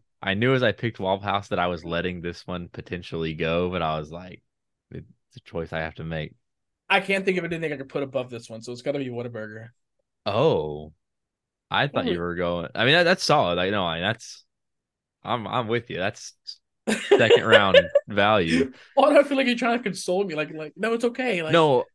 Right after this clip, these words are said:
Speaker 2: <laughs>
Speaker 1: I, I don't know. Like, I, I thought, you, I thought for sure you were going with this one. My second round, I'm taking Taco Bell.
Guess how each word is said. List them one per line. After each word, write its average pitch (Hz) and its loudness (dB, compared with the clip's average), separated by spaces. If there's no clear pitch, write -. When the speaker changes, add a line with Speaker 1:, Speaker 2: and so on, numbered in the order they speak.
Speaker 2:
<laughs> - -2
Speaker 1:
I, 285 6
I 113 2
don't 90 -2
know. 85 -6
Like, 117 0
I, 139 2
I 139 2
thought, 160 -2
you, 120 -6
I 139 2
thought 147 -2
for 120 -8
sure 117 -4
you 107 -2
were 104 -4
going 95 0
with 80 -14
this 92 -4
one. 87 -12
My 101 0
second 110 -6
round, 95 -4
I'm 87 -10
taking 85 -12
Taco 85 -8
Bell. - -10